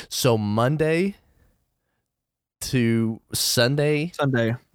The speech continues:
Speaker 2: Yeah.
Speaker 1: which is when we're recording, we had eighteen items ordered.
Speaker 2: That's crazy.
Speaker 1: That blows my
Speaker 2: <laughs>
Speaker 1: mind,
Speaker 2: That's
Speaker 1: dude.
Speaker 2: so cool, man.
Speaker 1: Holy crap. And on the first day, on the first day, I think we had ten.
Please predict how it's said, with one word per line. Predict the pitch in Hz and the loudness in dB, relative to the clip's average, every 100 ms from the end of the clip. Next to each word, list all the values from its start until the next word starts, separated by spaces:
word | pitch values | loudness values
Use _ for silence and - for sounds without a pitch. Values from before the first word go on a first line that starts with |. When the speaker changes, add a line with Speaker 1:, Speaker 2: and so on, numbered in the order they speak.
| - - | -20 -8
Speaker 2:
Yeah. | 131 | -2
Speaker 1:
which | 131 123 | 0 0
is | 123 117 | 0 0
when | 113 127 | 0 2
we're | 139 | 2
recording, | 147 160 131 101 85 107 - _ _ _ _ | 0 0 0 2 0 -4 -10 _ _ _ _
we | 117 | 0
had | 117 101 90 - | 2 2 0 -2
eighteen | 107 120 - - 120 110 104 104 - _ _ _ _ _ _ _ _ _ _ _ | 0 0 -2 -2 0 2 2 0 -4 _ _ _ _ _ _ _ _ _ _ _
items | 90 90 87 85 87 - - _ | 0 2 2 0 0 -4 -10 _
ordered. | 87 80 - - - _ _ _ _ _ | 0 2 0 -4 -12 _ _ _ _ _
Speaker 2:
That's | 135 117 | -2 -2
crazy. | - 120 101 104 101 113 _ _ - | -2 0 0 0 -4 -6 _ _ -2
Speaker 1:
That | 135 | 0
blows | 131 127 | 2 2
my | 135 | 0
Speaker 2:
<laughs> | |
Speaker 1:
mind, | 123 151 | 0 0
Speaker 2:
That's | 90 | -2
Speaker 1:
dude. | 151 165 | -2 0
Speaker 2:
so | 175 | 0
cool, | 175 - 165 160 135 | 0 -2 0 0 -2
man. | 123 120 123 | -2 -4 -4
Speaker 1:
Holy | - - 147 147 | -2 0 2 0
crap. | 117 147 120 87 | 0 0 0 0
And | 143 143 | 0 2
on | 151 | 2
the | 143 | -2
first | - 156 170 - | -2 -2 -2 0
day, | 113 151 | 0 0
on | - | 0
the | 120 | -2
first | - 151 - | 0 -2 0
day, | 110 120 | 0 0
I | 104 | 0
think | 107 131 - | 0 -2 -2
we | 143 | 0
had | 123 90 | 0 0
ten. | - 104 82 | 0 0 0